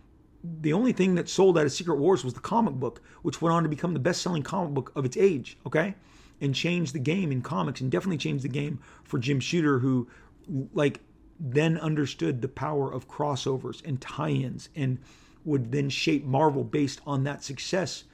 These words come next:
in, from nineteen eighty-four to nineteen eighty-five. And, uh, and again, it was kind of the, the next chapter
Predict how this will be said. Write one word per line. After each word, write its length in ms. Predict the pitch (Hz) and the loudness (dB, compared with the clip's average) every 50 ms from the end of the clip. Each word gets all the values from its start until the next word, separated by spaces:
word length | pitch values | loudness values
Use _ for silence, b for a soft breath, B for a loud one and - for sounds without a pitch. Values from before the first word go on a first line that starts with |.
| b b b b b | b b b b b
in, 200 | 147 143 139 - | -2 -2 -2 -2
from 260 | - 143 139 135 135 | -2 -2 -2 0 -2
nineteen 320 | 139 147 151 - - 156 | -2 -4 -4 -4 -4 -4
eighty-four 300 | 147 139 131 - 151 147 | -4 -4 -4 0 0 0
to 60 | 139 | 0
nineteen 300 | 139 135 135 127 - 143 | 0 -2 -2 -4 -2 -2
eighty-five. 520 | 131 131 123 - 202 226 208 151 - - - - - - - - - - - _ - - - - - - | -2 -2 0 0 0 0 0 -2 -4 -8 -18 -20 -20 -20 -20 -20 -20 -20 -20 _ -20 -20 -20 -20 -10 0
And, 240 | - 131 123 127 120 | 4 4 6 6 6
uh, 260 | 131 117 120 123 120 110 b b b b b b b b b | 4 4 4 2 0 -4 b b b b b b b b b
and 100 | - 139 | 0 0
again, 220 | 143 120 156 185 170 | 2 4 4 4 2
it 80 | 147 | 2
was 100 | - 127 | 0 -2
kind 180 | - - 143 160 | -2 -2 -2 -2
of 80 | 151 143 | 0 0
the, 160 | 139 139 131 - | 0 -2 -2 -4
the 100 | 143 139 | -2 0
next 280 | 135 139 160 160 - - | 2 2 2 0 0 -6
chapter 640 | - - - 143 139 143 135 - 147 135 123 117 | -8 -4 -4 -4 -4 -4 -6 -4 -4 -4 -4 -4